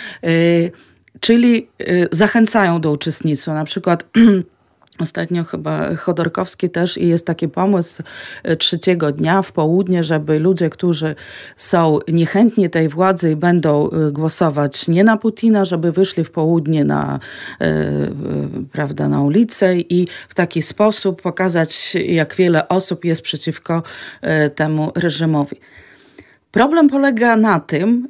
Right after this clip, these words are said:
y, ci, ta cała opozycja też się inspirowała do właśnie, y, mm, do,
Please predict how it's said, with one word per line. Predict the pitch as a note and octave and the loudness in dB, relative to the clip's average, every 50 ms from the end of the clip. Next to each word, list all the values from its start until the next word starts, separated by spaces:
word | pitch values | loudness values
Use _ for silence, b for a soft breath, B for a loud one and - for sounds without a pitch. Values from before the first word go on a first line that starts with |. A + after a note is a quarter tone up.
| - - | -4 -2
y, | F#3 F#3 F3+ F#3 F#3 E3+ - - | 0 0 0 0 0 -2 -4 -4
ci, | - - A#3+ - - - - - - - - - E3+ | -2 0 0 0 -2 -6 -18 -20 -20 -14 -10 -8 -4
ta | - G#3 G3 | -2 -2 0
cała | - B3+ C#4+ D#4+ D#4+ | 2 2 4 4 4
opozycja | D4+ - - A3+ G#3 C#4 C4+ - B3 A3+ | 4 2 2 2 2 2 2 2 0 0
też | - A#3 - | 0 0 2
się | - A3 | 4 4
inspirowała | A3 G#3+ G#3 - - G3+ G3 G3 F3+ G#3 A#3 B3+ A#3 A3 G3+ F#3+ | 4 4 4 2 2 4 4 4 4 4 2 4 4 2 2 2
do | E3+ G3 G3 G3 G3+ G3 F#3 | 2 4 4 6 6 4 4
właśnie, | F#3 G3 G3 G3 - G#3 G3+ G3 F#3+ F#3+ F#3 - | 2 2 0 2 0 2 2 2 2 2 2 0
y, | - F3 F3 F3+ F3 F3 E3+ E3+ E3+ - - E2 - | 0 0 2 2 2 2 2 2 0 0 -2 -2 -2
mm, | - F2+ F2 E2+ E2+ - F3 E3+ D#3+ D#3+ E3+ F3 F3 F3 E3+ | 0 2 2 2 2 2 0 0 0 0 0 0 0 0 0
do, | E3+ F#3+ F#3+ | 0 0 0